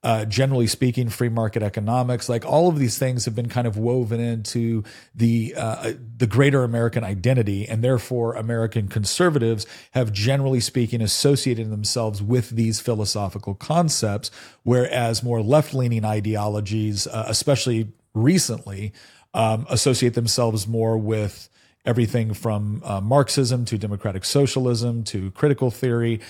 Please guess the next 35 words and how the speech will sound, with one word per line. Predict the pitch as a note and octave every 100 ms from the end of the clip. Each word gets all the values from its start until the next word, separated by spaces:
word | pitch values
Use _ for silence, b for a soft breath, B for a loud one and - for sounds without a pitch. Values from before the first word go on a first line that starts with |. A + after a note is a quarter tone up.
| B B
a | A#2
lot | C#3 D#3
of | C3+
other | B2+
concepts | A2+ B2+ B2 A2 A#2 G#2 A#2+
which | A2+ - B B B
you, | C3+ C#3+
you | C3
could | C#3 A#2+
never | D3 C3+
say | - C3+ A#2+
were | A#2 A#2+
inherent | A#2+ G2+ - C#3 B2 B2
with | B2+ A2
respect | A#2 - - A2 -
to | A#2+
the | G#2+
American | G#2+ A2 G#2 G2+
founding. | - B2 A#2 G2+
And | G2+
that's | A2 -
why | A2+
you | G#2 G#2+
generally | A2 G#2+ G#2+
see | G#2 - G#2
this, | G2 G2+ -
this | G#2 -
conflict | - D3 C#3 - G2 - _ b b b -
behind, | G#2+ A#2 A2+ A2+ A2
uh, | - - - A#2+
conservatives, | - A2+ C3 B2 A#2 G#2+
and | G#2
specifically | - G#2+ A2+ G#2 G#2
American | G#2 D#3 D3+ B2+
conservatives, | G#2+ G#2+ - A#2 G#2+ A2 G#2